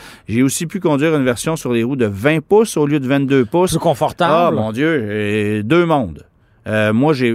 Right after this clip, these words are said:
Speaker 1: j'ai préféré de beaucoup les roues de vingt pouces. Tout le monde va prendre les vingt-deux, là, parce que c'est
Speaker 2: Elles,
Speaker 1: plus
Speaker 2: elles doivent
Speaker 1: beau.
Speaker 2: être plus belles, oui,
Speaker 1: Bon,
Speaker 2: c'est
Speaker 1: c'est
Speaker 2: ça.
Speaker 1: ça. Mais, euh, mais, euh, j'ai vraiment préféré ça. Qualité de fabrication qui m'a semblé meilleure aussi que le premier véhicule qu'on avait conduit ici.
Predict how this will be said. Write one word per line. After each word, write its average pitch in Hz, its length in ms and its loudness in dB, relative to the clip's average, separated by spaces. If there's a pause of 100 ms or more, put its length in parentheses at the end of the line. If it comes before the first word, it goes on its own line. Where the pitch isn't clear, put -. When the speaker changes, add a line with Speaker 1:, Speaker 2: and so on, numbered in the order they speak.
Speaker 1:
j'ai 120 120 -2
préféré 143 520 -2
de 127 100 2
beaucoup 156 460 -2
les 170 100 4
roues 139 140 0
de 131 80 -4
vingt 127 180 0
pouces. 175 240 -4
Tout 214 140 0
le 214 40 2
monde 208 160 2
va 165 120 4
prendre 151 240 0
les 143 80 4
vingt-deux, 131 420 2
là, 214 160 0
parce 120 220 -8
que 143 80 -2
c'est 135 100 0
Speaker 2:
Elles, 170 60 2
Speaker 1:
plus 147 140 0
Speaker 2:
elles 139 40 2
doivent 185 160 4
Speaker 1:
beau. 185 60 4
Speaker 2:
être 185 100 0
plus 185 160 2
belles, 208 320 4
oui, 185 60 2
Speaker 1:
Bon, 156 180 2
Speaker 2:
c'est 175 200 -2
Speaker 1:
c'est 139 40 2
Speaker 2:
ça. - 80 -4
Speaker 1:
ça. 147 160 2 (240)
Mais, 131 380 2
euh, 113 420 2
mais, 117 320 0
euh, 107 160 2
j'ai 113 180 0
vraiment 135 360 0
préféré 113 320 -4
ça. - 140 -10 (260)
Qualité 196 340 2
de 202 60 -4
fabrication 156 640 2
qui 147 100 -6
m'a 139 80 0
semblé 127 500 0
meilleure 131 540 2
aussi 127 380 -6
que 135 100 -4
le 117 320 0
premier 127 460 0
véhicule 131 380 0
qu'on 123 140 -2
avait 117 200 -2
conduit 117 480 -2
ici. 123 360 -4